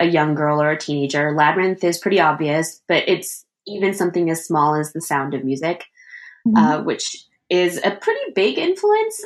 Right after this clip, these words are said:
Speaker 1: on Winter Song that not everybody automatically picks up because of the sort of external trappings of it. But I read and wrote fan fiction almost even before I knew what fan fiction was.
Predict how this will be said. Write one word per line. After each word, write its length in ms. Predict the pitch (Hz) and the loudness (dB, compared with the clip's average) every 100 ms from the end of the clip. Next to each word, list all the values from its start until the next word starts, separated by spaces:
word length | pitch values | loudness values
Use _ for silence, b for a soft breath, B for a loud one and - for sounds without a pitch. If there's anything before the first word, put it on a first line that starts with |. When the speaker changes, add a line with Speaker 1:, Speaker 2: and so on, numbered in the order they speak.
| - | 0
Speaker 1:
on 160 | 349 | 2
Winter 280 | 349 359 381 | 2 2 0
Song 320 | 370 381 370 | 0 2 2
that 120 | 330 214 | 2 2
not 200 | 226 214 | 2 2
everybody 500 | 214 220 202 196 175 | 0 0 0 0 -2
automatically 800 | 165 151 175 180 156 175 180 | 0 0 0 0 -2 -2 -2
picks 280 | 180 175 - | -4 -6 -4
up 160 | 156 151 | -6 -4
because 320 | 165 - 165 | -6 -6 -6
of 120 | 165 | -6
the 40 | 165 | -6
sort 220 | - 156 | -6 -4
of 120 | 151 | -4
external 480 | 147 - 156 156 156 | -6 -8 -8 -6 -6
trappings 440 | 165 147 147 156 | -4 -6 -4 -8
of 140 | 143 135 | -8 -8
it. 180 | 135 - _ | -8 -10 _
But 300 | 160 156 156 B B B B B _ - | -8 -6 -6 B B B B B _ 2
I 380 | 240 330 392 302 | 4 4 4 2
read 540 | 180 175 170 170 - | 2 4 4 2 -4
and 240 | 185 175 165 | -6 -4 -2
wrote 360 | 160 160 165 - | -2 -2 -4 -12
fan 360 | - 151 147 | -12 -8 -8
fiction 760 | 147 147 143 - 147 143 - - _ _ _ _ _ _ | -8 -10 -8 -6 -4 -4 -6 -12 _ _ _ _ _ _
almost 600 | - 240 269 294 302 269 208 | -4 2 4 4 2 0 0
even 240 | 208 214 | 2 2
before 380 | 190 190 170 170 | 0 -4 -4 -4
I 120 | 165 | -2
knew 340 | 175 170 165 165 | 0 0 2 2
what 240 | 170 - | 0 -4
fan 320 | _ 165 165 | _ -6 -4
fiction 480 | 165 165 - 165 156 | -6 -8 -8 -8 -6
was. 540 | 147 131 330 359 - | -4 -2 -2 -2 -8